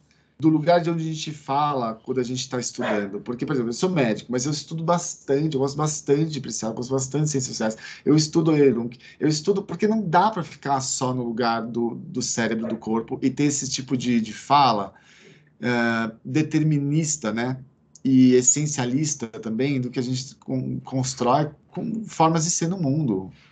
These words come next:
E que, e que a gente vai falar com o adolescente, e o adolescente fala, "Gente, isso aí não faz o menor sentido pra mim", porque eles nem querem se colocar em caixas mais, e dane-se,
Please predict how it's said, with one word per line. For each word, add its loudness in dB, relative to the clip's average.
E -4
que, 2
e 0
que 6
a 8
gente -2
vai 2
falar 4
com -4
o 0
adolescente, 0
e 0
o -2
adolescente -2
fala, 0
"Gente, -6
isso -6
aí -2
não -6
faz -2
o -6
menor -4
sentido -4
pra -2
mim", 0
porque -6
eles 4
nem 2
querem 0
se -10
colocar -2
em -2
caixas -4
mais, -10
e -4
dane-se, -2